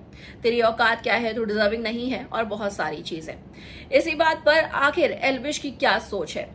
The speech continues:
Elvish की सोच ये है, जो खुलकर कई बार कह चुके हैं, कि भाई अगर सामने से तुम्हें कोई गाली दे रहा है,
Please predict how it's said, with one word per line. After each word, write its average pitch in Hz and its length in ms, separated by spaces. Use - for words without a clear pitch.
Elvish 269 320
की 302 140
सोच 285 360
ये 240 240
है, 269 300
जो 254 200
खुलकर 277 460
कई 294 180
बार 226 240
कह 202 220
चुके 185 220
हैं, 233 400
कि 208 100
भाई 214 260
अगर 214 180
सामने 233 380
से 302 80
तुम्हें 240 260
कोई 254 120
गाली 214 360
दे 208 240
रहा 226 240
है, 185 200